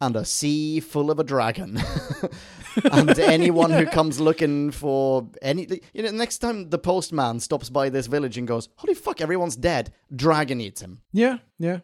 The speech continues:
Speaker 2: But also, don't forget that we have a new Earth's core in the ocean.
Speaker 1: Oh, yeah, that's true.
Speaker 2: Yeah, above the oceanic crust.
Speaker 1: Yeah, yeah.
Speaker 2: Sure, that'll work out well.
Speaker 1: The,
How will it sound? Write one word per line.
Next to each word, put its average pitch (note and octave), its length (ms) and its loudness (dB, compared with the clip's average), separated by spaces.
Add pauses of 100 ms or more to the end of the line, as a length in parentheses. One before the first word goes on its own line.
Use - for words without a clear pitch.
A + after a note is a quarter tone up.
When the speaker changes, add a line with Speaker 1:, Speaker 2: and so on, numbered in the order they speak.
(120)
Speaker 2:
But G3 220 2
also, G3+ 460 2
don't F#3+ 280 -2
forget E3+ 460 -4
that D3+ 240 -6
we D3 220 -2
have C#3 240 -8
a C#3 120 -4
new C#3+ 460 -2
Earth's C#3 440 -6
core A2+ 560 -6 (260)
in D3 180 -4
the C#3+ 140 -2
ocean. A2+ 560 -8 (360)
Speaker 1:
Oh, D3+ 100 6
yeah, C#3+ 120 2
that's D3+ 160 -4
true. G2 400 -8
Speaker 2:
Yeah, B2+ 220 -12
above D3 480 0
the D3+ 120 -2
oceanic C#3 460 -6
crust. - 640 -10 (160)
Speaker 1:
Yeah, B2+ 140 0
yeah. A2+ 180 0
Speaker 2:
Sure, D3+ 100 -2
that'll C3+ 220 -6
work A#2+ 260 -10
out G#2+ 140 -14
well. A2 140 -12
Speaker 1:
The, E3 140 6